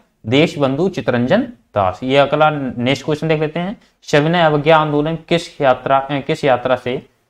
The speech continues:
प्रारंभ हुआ? तो जल्दी से बताएंगे राइट आंसर क्या रहेगा, राइट आंसर क्या रहेगा इसका, ऑप्शन नंबर का दांडी यात्रा, ठीक है, दांडी यात्रा ये हमारा राइट आंसर रहेगा, दांडी यात्रा हमारा राइट आंसर रहेगा बच्चों, ठीक है। अगला नेक्स्ट क्वेश्चन देखते हैं, नेक्स्ट क्वेश्चन देख लेते हैं, सुभाष चंद्र बोस ने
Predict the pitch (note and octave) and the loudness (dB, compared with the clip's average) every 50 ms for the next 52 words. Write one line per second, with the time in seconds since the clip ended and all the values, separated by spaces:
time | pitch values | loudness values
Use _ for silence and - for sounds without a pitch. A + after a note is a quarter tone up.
0 | - A#2+ A#2+ B2 B2 C3+ D3 C#3+ A#2 C#3 D#3+ F3 E3+ - C3 A2 A2 A#2 C3 B2 | -2 2 4 4 4 4 2 0 -2 -4 -6 -8 -4 -4 -2 0 0 0 0 -4
1 | B2 B2 C3+ C3+ C3 A#2+ A#2 B2 B2 C3 C3 B2 B2 C3+ - C3 B2+ A#2+ B2 B2+ | -6 -8 -6 -2 2 4 4 4 4 2 -2 -2 -2 0 2 2 2 2 0 -2
2 | C#3+ D3 - _ _ _ _ _ _ _ _ _ _ _ _ _ _ _ _ _ | -4 -6 -6 _ _ _ _ _ _ _ _ _ _ _ _ _ _ _ _ _
3 | _ - B2 B2+ C3+ C#3+ D3 D#3 D3+ D3 D3+ - D#3 D3+ D3+ D3+ E3 D#3 D#3+ - | _ 2 6 6 6 6 4 2 0 0 -2 0 0 2 2 2 0 -2 -2 -4
4 | F#3+ G#3 - - _ _ _ - - B2+ B2 - D3 C3+ C3+ C#3 D3 D3 D3 - | -6 -8 -8 -14 _ _ _ -2 0 0 2 2 0 -2 -2 0 0 0 2 4
5 | C#3 B2+ G#2 G2 G2 G#2 A2+ A#2 A#2+ C3 B2+ A2+ G2 G2 - F#2 F2+ F2+ - - | 4 4 4 2 2 4 4 4 4 4 2 0 -2 -2 -4 -10 -10 -10 -8 -8
6 | D3+ F3+ G#3 G3+ G#3 - _ _ _ - G#2+ B2 C3 C#3 C#3+ E3 E3 D#3 D#3 D#3 | -4 -4 -4 -4 -6 -14 _ _ _ 0 4 4 4 4 4 2 2 2 0 0
7 | - E3+ E3+ D#3+ D3+ D3 D3 C#3+ C#3+ C3 B2+ C3 C3+ D3 D3 C#3+ - D#3 D#3 D3+ | 0 0 0 0 0 0 0 0 2 2 2 2 0 0 -4 -4 -4 -4 -4 -4
8 | D#3 E3 F#3 - _ _ _ - A2 G#2+ B2 B2+ C3+ C#3+ E3 E3+ D#3+ D#3 D3+ - | -4 -6 -6 -10 _ _ _ -8 2 4 6 6 6 4 2 2 0 0 0 0
9 | - E3 D3+ D3+ D3+ C#3+ C#3 C3 C3+ C#3+ - D#3 D#3 D3 D#3+ D#3 D#3 D#3 D#3+ D#3 | -2 -2 0 0 -2 0 2 2 0 2 0 -2 -4 -2 -4 -4 -4 -4 -4 -6
10 | D3+ - E3 D#3 - - D3+ A#3 C#4+ - - _ _ _ _ _ _ - B2+ C#3 | -6 -6 -8 -6 -6 -6 -4 -4 -6 -6 -8 _ _ _ _ _ _ -2 2 2
11 | D3 D3 D3 D#3 D#3 - - E3 E3 - F3 E3+ E3+ D#3+ - - - F3+ G#3 A#3 | 4 4 2 2 0 0 -2 -4 -2 -2 -2 0 0 -2 -2 -4 -8 -8 -8 -8
12 | - - _ _ _ _ - D#3 D#3+ D#3+ F3 E3+ E3+ F3+ F3+ F3 E3+ F3 F3 E3+ | -10 -18 _ _ _ _ -2 -2 -2 0 -2 -4 -2 0 0 0 0 0 -2 -4
13 | F3+ F3+ F#3 F#3+ G3 - - - D#3+ D#3 D3+ D#3 F3 E3+ - - F3+ E3+ D#3 D3 | -2 -6 -6 -6 -8 -8 -2 -2 0 2 2 2 0 0 -2 -2 -2 0 0 0
14 | C#3+ D3 D3 - - C#3 C#3 D#3 | 0 0 -2 -2 -6 -8 -8 -8